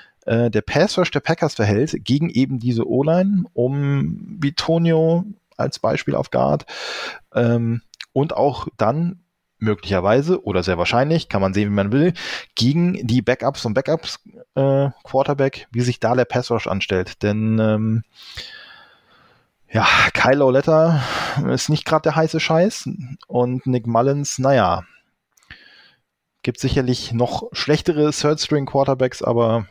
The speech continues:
gut, weiß man nicht, ähm, was der im, zu leisten imstande ist. Von daher wär's ganz gut, wenn die Packers da Druck aufbauen könnten. Gut, bevor wir zu den Ergebnistipps kommen, habt ihr noch irgendwas, worüber ihr unbedingt reden wollt?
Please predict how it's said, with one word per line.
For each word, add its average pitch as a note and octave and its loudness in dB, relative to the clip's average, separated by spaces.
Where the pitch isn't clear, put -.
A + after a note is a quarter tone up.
gut, - -4
weiß A2 2
man F#2+ 0
nicht, - -2
ähm, G2+ 0
was G#2 -2
der G2 0
im, G2+ -2
zu - -2
leisten A#2 2
imstande A#2+ 0
ist. G2+ 0
Von G#2 -2
daher A2 4
wär's G#2+ 2
ganz G#2 0
gut, A#2+ 2
wenn A2 0
die G#2+ 2
Packers A2 -2
da G2+ 0
Druck - -4
aufbauen F#2 -4
könnten. - -6
Gut, B3 8
bevor C#3+ 2
wir C4 0
zu - 0
den E3 2
Ergebnistipps D#3+ 0
kommen, F#2+ -4
habt - -2
ihr A3 2
noch D#3+ 0
irgendwas, F#3+ 2
worüber D#3+ 2
ihr A#2+ 2
unbedingt F#3 2
reden C#3 2
wollt? - -4